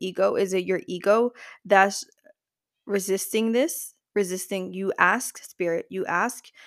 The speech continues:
your ancestors for answers. There's so-, someone there, you paid them to help you,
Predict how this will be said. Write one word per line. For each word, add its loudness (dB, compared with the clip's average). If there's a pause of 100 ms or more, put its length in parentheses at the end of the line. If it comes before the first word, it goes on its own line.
(160)
your 0
ancestors -4
for -2
answers. -8 (240)
There's -4
so-, -4
someone 0
there, 4
you -2
paid 0
them -2
to -8
help -2
you, -4